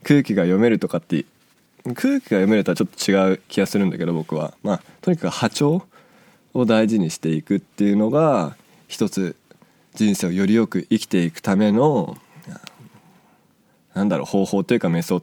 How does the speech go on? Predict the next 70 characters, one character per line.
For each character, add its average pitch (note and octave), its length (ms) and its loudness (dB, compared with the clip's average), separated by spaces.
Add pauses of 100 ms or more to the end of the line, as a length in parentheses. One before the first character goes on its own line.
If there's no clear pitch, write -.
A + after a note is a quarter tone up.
ド、 C3 180 0 (600)
そ - 140 -6
の、 D#2+ 280 -4 (260)
ラ G2 140 2
イ F#2+ 40 0
フ G2 120 -2
ハ F#2+ 140 -2
ッ - 20 -4
ク - 180 -6
的 F#2+ 220 2
な A#2+ 160 -2 (680)
も G#2+ 120 2
の G#2+ 80 4
に F2+ 100 2
な F#2+ 160 2
る A2 120 4
ん G#2 40 4
じ F#2 100 0
ゃ E2+ 40 0
な F2+ 120 0
い F2+ 80 0
か F2 120 -2
な G#2 180 2
と - 160 -6
い D2+ 180 -4
う。 - 120 -16 (880)
ま G#2+ 100 2
あ、 G#2+ 40 6
大 A#2+ 100 6
雑 C#3+ 100 6
把 C3 160 2
に G2+ 60 4
で F#2+ 80 2
す - 80 -6
け F#2+ 80 0
ど E2+ 80 2
ね、 G2+ 260 0
え - 160 -20
っ - 80 -20
と、 E2 340 -2 (1040)
波 G#2 240 2
理 A#2+ 100 6
論 F#2+ 200 2
と E2 80 -4
い - 20 -2
う - 20 -6
こ F2 60 -2
と F2 120 -4
で E2 180 -8 (640)
喋 G2 240 0
っ F#2 40 0
て - 140 -8
き D#2+ 80 -2
ま D2+ 100 -4
し - 80 -8
た。 - 200 -8 (1400)
皆 A2 180 2
さ - 80 0
ん F#2 80 4
い F2+ 40 2
か A2+ 100 2
が G#2+ 100 6
だ F#2+ 80 2
っ E2 80 -6
た F2 80 0
で D#2+ 60 -2
し - 100 -6
ょ F3+ 80 0
う - 40 -8
か？ - 280 -4